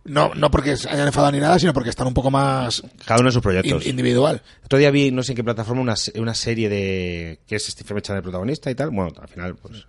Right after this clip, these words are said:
Speaker 2: ya son gente muy mayor que tiene tablas y, y le gustará, pues, el dinero.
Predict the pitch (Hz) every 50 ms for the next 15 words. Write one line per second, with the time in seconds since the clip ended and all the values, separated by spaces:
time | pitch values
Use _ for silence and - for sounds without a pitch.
0 | _ - 76 80 87 85 82 - 95 87 - 90 85 90 90 92 90 95 98 101
1 | 117 123 - 110 80 73 73 78 87 85 85 - 92 95 104 120 120 - 87 85
2 | 78 73 _ _ _ _ _ - - - _ _ - 90 87 80 85 82 - 85
3 | 85 87 85 104 92 90 80 78 76 71 69 -